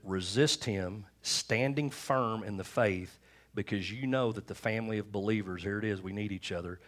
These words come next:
"throughout the world is undergoing the same kind of sufferings." We're all going through this. We all have this same adversary,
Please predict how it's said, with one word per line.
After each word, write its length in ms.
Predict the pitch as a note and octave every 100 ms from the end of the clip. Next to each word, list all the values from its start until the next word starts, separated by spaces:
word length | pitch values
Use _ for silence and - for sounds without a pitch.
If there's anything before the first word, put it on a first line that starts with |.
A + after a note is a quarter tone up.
| - -
"throughout 360 | F2+ F#2+ A2 -
the 60 |
world 320 | A2 A#2 G#2+
is 140 | F#2 G#2
undergoing 480 | F#2+ F#2+ F#2+ F#2+ F2+
the 60 |
same 300 | - G2+ G2
kind 220 | F#2+ F#2
of 80 | F#2
sufferings." 600 | - F2+ E2 C#2+ D2 - - _ -
We're 120 | F#2+
all 160 | G#2 A2+
going 260 | A2 F#2+
through 140 | F#2 F#2+
this. 180 | E2+ -
We 120 | F2
all 180 | G2+ A2
have 200 | A2 G#2
this 140 | G2
same 340 | - G#2+ G#2+
adversary, 720 | G#2+ G#2 G2+ F#2 - F2+ F2+